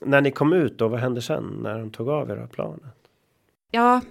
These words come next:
Speaker 2: jag blev ju liksom, vi hade som en plan att vi skulle sätta oss ner då, eh, så att väkt-,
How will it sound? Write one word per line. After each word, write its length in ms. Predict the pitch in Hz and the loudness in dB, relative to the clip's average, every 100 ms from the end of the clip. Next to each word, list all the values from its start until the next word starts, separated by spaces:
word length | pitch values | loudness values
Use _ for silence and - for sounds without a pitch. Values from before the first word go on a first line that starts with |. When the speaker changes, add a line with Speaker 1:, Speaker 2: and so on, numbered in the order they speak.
| - - - | -18 -20 -12
Speaker 2:
jag 320 | 214 240 240 | -2 0 2
blev 240 | 269 254 | 2 2
ju 60 | 208 | 2
liksom, 540 | 196 202 - 202 196 196 | -2 -4 -2 0 0 -2
vi 120 | 208 | -2
hade 320 | 233 254 226 | 0 2 0
som 200 | 208 226 | -2 0
en 140 | 214 214 | 0 0
plan 380 | - 277 269 220 | 0 2 2 2
att 120 | 208 | -2
vi 60 | |
skulle 260 | 208 - 202 | -6 -4 -6
sätta 520 | - 233 - _ 233 | -4 -8 -8 _ -2
oss 200 | 262 262 | -2 0
ner 280 | 226 185 196 | -2 -2 -4
då, 460 | 196 - 202 - 196 | -4 -6 -8 -8 -6
eh, 100 | 190 | -6
så 160 | 190 | -6
att 160 | 190 - | -8 -10
väkt-, 420 | 180 190 - - | -10 -10 -12 -20